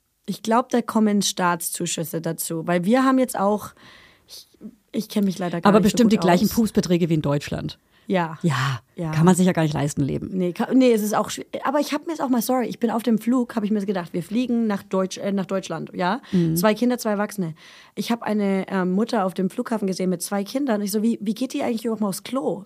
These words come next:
Speaker 1: Wir, es ist hier eine achtstündige Reise.
Speaker 2: Ja, kenn ich
Speaker 1: Wie
Speaker 2: auch.
Speaker 1: macht die
Speaker 2: Ja.
Speaker 1: das?
Speaker 2: Ja, das ist echt
Speaker 1: Da tut
Speaker 2: hart.
Speaker 1: man, da tut man sich so,
Speaker 2: Stimmt,
Speaker 1: tut
Speaker 2: im
Speaker 1: man sich
Speaker 2: Flugzeug,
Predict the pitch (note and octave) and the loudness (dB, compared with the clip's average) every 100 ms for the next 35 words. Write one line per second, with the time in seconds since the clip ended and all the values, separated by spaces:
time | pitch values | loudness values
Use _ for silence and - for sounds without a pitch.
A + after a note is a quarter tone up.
0 | - G#3 G#3 G#3+ A#3+ A3 A#3+ - - A#3+ | -2 0 0 2 2 2 -2 -6 -2 0
1 | A3 G3+ A#3 B3+ F3 F3 F3+ - F#3 F3 | 0 0 0 4 4 6 4 2 2 2
2 | D#3+ C#4 C#4 D4+ - F#3+ E3 D#3+ - - | 4 6 6 2 -2 -4 0 0 -2 -12
3 | - G3 F#3+ F#3 F3+ C4+ A#3 E3 C#4 C#4+ | -2 2 2 0 0 2 4 4 4 2
4 | C#4 C4+ A#3 C4+ C4 B3 A#3+ - - C#4+ | 2 0 -2 -2 -2 -2 -4 -6 4 6
5 | C#4 A3 C4 D#4 B3 | 6 6 6 4 4